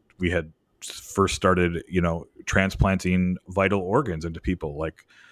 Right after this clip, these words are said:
hearts or lungs or the like. And, uh, and there was this wild shortage of such organs. And, uh, what happened was, because the ventilator had been invented, lots of people's lives, human beings' lives, are being saved, otherwise would not have been saved.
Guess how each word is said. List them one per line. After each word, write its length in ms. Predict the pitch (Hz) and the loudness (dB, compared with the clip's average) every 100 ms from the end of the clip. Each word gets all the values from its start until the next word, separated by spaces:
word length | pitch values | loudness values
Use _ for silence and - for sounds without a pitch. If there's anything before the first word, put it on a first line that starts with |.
| _ _ - | _ _ -8
hearts 460 | - 98 92 - | 0 2 2 0
or 300 | 85 76 76 71 | -2 0 -2 0
lungs 400 | 85 90 90 87 | 2 4 4 2
or 80 | |
the 120 | 82 82 | 0 0
like. 240 | 82 82 _ _ _ _ _ _ _ _ _ _ _ | 0 -2 _ _ _ _ _ _ _ _ _ _ _
And, 300 | 104 110 110 | 0 2 2
uh, 300 | 113 107 104 101 - | 2 2 0 -4 -2
and 100 | 120 | 2
there 60 | |
was 160 | 123 110 | 4 2
this 160 | 107 | -2
wild 680 | 110 110 131 165 170 117 92 | -4 -2 2 6 6 4 -2
shortage 520 | - 113 120 107 87 | -4 0 2 4 0
of 100 | 85 | -4
such 300 | - 95 85 | 0 0 0
organs. 800 | - 101 85 67 71 92 - - - - | 0 0 0 -6 -14 -12 -10 -10 -10 -10
And, 640 | 101 101 95 95 90 87 85 - - - - | -2 2 2 2 0 -2 -4 -12 -20 -16 -4
uh, 140 | 101 | 0
what 180 | 98 95 | 2 2
happened 380 | 131 170 127 95 | 2 2 2 0
was, 340 | 87 92 104 | 2 2 0
because 580 | - 98 - 120 135 120 | -4 -6 0 2 2 0
the 100 | 104 | -2
ventilator 520 | 98 156 117 95 90 | 2 2 4 2 2
had 200 | 82 82 | 2 0
been 200 | 80 82 | 0 0
invented, 500 | 82 78 82 - 95 95 - | 0 0 0 2 0 0 -6
lots 320 | 90 92 104 | 2 4 4
of 120 | 107 | 0
people's 380 | - 101 104 101 | -2 0 2 0
lives, 320 | 87 85 90 | 0 2 0
human 240 | - 98 107 | 0 0 2
beings' 320 | 92 95 82 | 2 0 -2
lives, 300 | 78 80 85 | -2 -4 -4
are 40 | |
being 220 | 82 82 85 | -8 -8 -6
saved, 400 | - 87 87 87 | 0 2 2 0
otherwise 380 | 82 82 80 | 0 -2 -4
would 100 | 85 | -6
not 160 | 80 80 | -10 -10
have 80 | 80 | -14
been 140 | 156 | -14
saved. 420 | - 175 143 131 | -6 -6 -6 -14